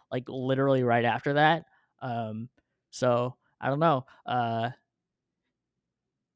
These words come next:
don't, don't know what to say.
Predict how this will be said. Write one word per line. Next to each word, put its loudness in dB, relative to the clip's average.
don't, 6
don't 6
know 2
what 0
to -4
say. -4